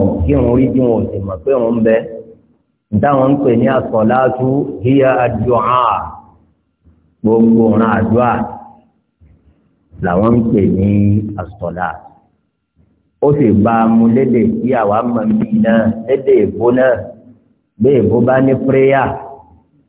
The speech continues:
kò necessary lè pé ìrun tó rùkú tó forí kanlẹ̀ lè bó ń wí o. Àti ìtumọ̀ nù nínú èdè. Nígbà tẹ̀lé àwa dé,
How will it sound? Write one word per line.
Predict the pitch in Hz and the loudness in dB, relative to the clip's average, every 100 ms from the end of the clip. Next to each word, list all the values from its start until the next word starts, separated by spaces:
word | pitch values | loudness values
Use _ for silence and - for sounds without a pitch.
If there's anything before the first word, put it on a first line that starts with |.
| _ _ _ _ - - _ | _ _ _ _ -20 -20 _
kò | 92 | -2
necessary | 95 110 113 139 143 143 | 0 2 2 0 2 2
lè | 143 - | 2 2
pé | - 127 | 2 2
ìrun | 127 107 110 113 | 2 2 2 0
tó | 113 127 135 | 0 2 0
rùkú | 123 104 123 127 110 | -2 -6 -6 -8 -6
tó | 123 127 | -4 -4
forí | 110 117 113 | -2 -2 -4
kanlẹ̀ | 117 107 101 | -6 -4 -4
lè | 98 95 | -4 -8
bó | 92 110 | -4 -2
ń | 117 120 | -2 2
wí | 123 | 2
o. | 101 85 - - - - _ _ _ _ _ _ _ _ - | 2 0 -8 -20 -20 -20 _ _ _ _ _ _ _ _ -12
Àti | 82 127 | -2 -2
ìtumọ̀ | 120 110 101 92 | 0 0 2 2
nù | 95 98 | 0 0
nínú | 101 107 104 101 98 92 92 - _ | 2 2 2 2 0 -2 -6 -14 _
èdè. | 95 80 80 - _ _ _ _ _ _ - - | -14 -14 -14 -14 _ _ _ _ _ _ -20 -4
Nígbà | 123 123 107 | 0 2 2
tẹ̀lé | 107 95 110 | 0 2 2
àwa | 104 98 104 101 101 | 0 0 2 2 2
dé, | 107 | 2